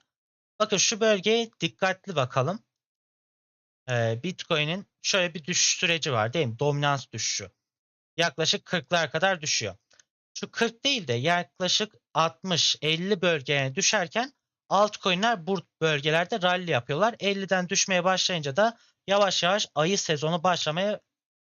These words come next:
başladığı dönemler. Yani aslında bizim bunlar yaşamamızın sebebi Bitcoin'deki hareketlerden dolayı diğer altcoin'lerin de etkilenmesi. Tabii Bitcoin tüm hakimiyeti elinde bulunduruyor. Mesela yarısı Bitcoin'de şu anda.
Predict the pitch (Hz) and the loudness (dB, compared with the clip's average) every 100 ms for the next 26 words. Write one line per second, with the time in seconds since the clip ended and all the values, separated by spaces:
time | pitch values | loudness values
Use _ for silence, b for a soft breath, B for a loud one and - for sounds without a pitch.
0 | _ - 170 - 139 202 185 170 156 127 | _ -2 0 0 0 -2 0 0 0 -2
1 | 95 - _ _ _ _ _ _ _ - | -8 -12 _ _ _ _ _ _ _ -8
2 | 180 147 196 - 208 196 180 196 190 147 | -2 0 0 0 -2 0 -2 -6 -8 -12
3 | _ - 160 185 185 185 - 196 185 165 | _ -8 -2 0 2 0 0 0 0 -2
4 | 175 165 202 170 175 180 190 - 190 175 | -4 -2 2 2 0 -6 -8 -4 -2 -2
5 | 170 175 180 175 170 - 170 147 139 139 | -2 0 0 -2 -8 -4 0 0 2 -2
6 | 139 185 147 185 214 _ _ _ - 190 | 0 0 2 0 -2 _ _ _ -2 0
7 | 185 175 180 - 170 156 151 156 214 165 | 2 2 2 0 -2 0 0 2 2 0
8 | - 170 160 120 123 165 147 151 165 - | -2 -2 -2 -2 -6 -2 -2 -2 -8 -4
9 | 185 190 _ _ - 202 185 - _ _ | -4 -6 _ _ -6 -4 -6 -12 _ _
10 | - 143 139 151 156 151 202 165 165 156 | 2 2 0 -4 -4 -2 0 0 0 -2
11 | 139 160 147 135 165 160 143 131 127 123 | -2 -2 -2 -2 -4 -4 -2 -2 -4 -10
12 | _ 165 175 151 - 214 226 _ - 190 | _ -2 -2 -2 -4 -6 -8 _ -12 -8
13 | - - 139 123 120 123 117 160 233 | -6 -2 -2 -2 -4 -2 -2 -2 -4